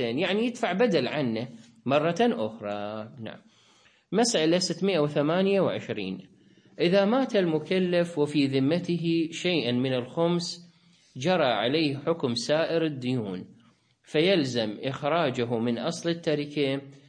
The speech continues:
مقدماً على الوصية والإرث. هاي عنوان هاي المسألة،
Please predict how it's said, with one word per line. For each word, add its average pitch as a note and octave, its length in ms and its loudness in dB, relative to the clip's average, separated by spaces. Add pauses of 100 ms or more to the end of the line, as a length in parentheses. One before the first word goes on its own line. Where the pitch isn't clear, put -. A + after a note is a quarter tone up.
(160)
مقدماً C3+ 840 0
على C3 480 -2
الوصية C#3+ 680 -2
والإرث. G#2+ 880 -2 (540)
هاي A#3+ 200 0
عنوان G#3+ 460 0
هاي F#3+ 200 0
المسألة، B2+ 720 0